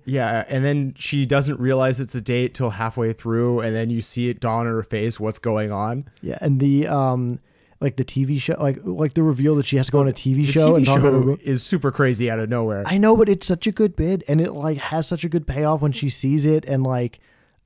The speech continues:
Speaker 2: uh, um, the, all the stuff with the younger brother, like, where, like, it reveals that the younger brother actually really looks up
Speaker 1: Oh,
Speaker 2: to
Speaker 1: that
Speaker 2: Lindsay
Speaker 1: was a really
Speaker 2: Lohan.
Speaker 1: nice scene too, yeah.
Speaker 2: I mean, the movie just is, like, it's very, very hard to do,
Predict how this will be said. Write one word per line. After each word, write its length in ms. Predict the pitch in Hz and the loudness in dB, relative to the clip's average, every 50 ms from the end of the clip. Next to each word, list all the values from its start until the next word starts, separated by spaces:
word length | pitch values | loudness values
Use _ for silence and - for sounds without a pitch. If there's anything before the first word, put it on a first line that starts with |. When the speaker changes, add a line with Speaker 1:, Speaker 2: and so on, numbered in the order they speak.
| _ _ | _ _
Speaker 2:
uh, 360 | 147 131 123 120 117 - - - - _ _ _ - | -10 -10 -8 -8 -10 -12 -14 -16 -18 _ _ _ -14
um, 420 | 113 117 123 120 120 120 117 113 - - | -12 -12 -12 -12 -12 -12 -12 -14 -16 -12
the, 300 | 139 131 139 135 135 131 - | -6 -4 -2 -2 -4 -4 -4
all 140 | 143 151 143 | -4 -4 -4
the 60 | 147 | -2
stuff 160 | - 165 143 | -4 -4 -2
with 60 | 147 151 | -2 0
the 40 | |
younger 240 | 135 135 135 131 139 120 | 0 0 0 0 -2 -2
brother, 500 | 101 123 117 123 139 143 147 143 135 - _ _ | 0 -2 0 0 2 2 0 0 -2 -6 _ _
like, 180 | 131 123 117 123 | -6 -6 -6 -4
where, 200 | 131 135 131 127 | -4 -4 -2 -2
like, 120 | 123 120 | -2 -2
it 120 | 117 - | -2 -2
reveals 340 | 131 127 107 120 127 127 120 110 | -2 -2 0 0 -2 -2 -2 -2
that 40 | |
the 80 | 120 120 | -4 -4
younger 180 | 120 123 123 123 | -2 -2 -2 -2
brother 220 | 117 120 120 123 123 | -2 -2 -2 0 -2
actually 260 | 113 110 - 123 113 | -2 -2 -2 -2 0
really 140 | 117 123 120 | 0 0 0
looks 160 | 107 131 131 127 | 0 0 2 2
up 60 | 120 | 2
Speaker 1:
Oh, 40 | 120 | 2
Speaker 2:
to 40 | 123 | 2
Speaker 1:
that 40 | 127 131 196 | 2 4 4
Speaker 2:
Lindsay 40 | - | 4
Speaker 1:
was 80 | 175 139 | 4 4
a 40 | |
really 180 | 131 139 147 - | 4 4 4 2
Speaker 2:
Lohan. 40 | - | 0
Speaker 1:
nice 180 | 90 90 - | 0 -4 -8
scene 240 | - - 90 87 85 | -8 -8 -8 -8 -8
too, 140 | - - 92 | -8 -8 -8
yeah. 300 | 90 90 92 92 92 92 - | -8 -6 -8 -8 -8 -10 -6
Speaker 2:
I 60 | - | -2
mean, 140 | 151 156 165 | 0 2 2
the 80 | 170 170 | 2 2
movie 260 | 170 190 202 220 214 | 0 0 -2 -2 -4
just 180 | 175 175 165 - | -6 -6 -8 -6
is, 280 | - 139 131 117 117 | -6 -6 -6 -6 -8
like, 180 | 120 120 110 127 - - - - _ _ - | -10 -10 -10 -10 -14 -20 -20 -20 _ _ -10
it's 140 | 160 143 | -10 -10
very, 480 | 151 147 143 135 143 165 196 240 247 220 | -10 -12 -8 -4 -2 -2 -2 -2 -4 -4
very 220 | 165 175 175 165 151 | -4 -4 -4 -4 -4
hard 300 | 123 - 156 160 139 123 | -6 -4 -4 -4 -4 -6
to 80 | 139 | -8
do, 400 | 113 123 139 127 - - 156 - | -6 -4 -4 -4 -6 -8 -14 -18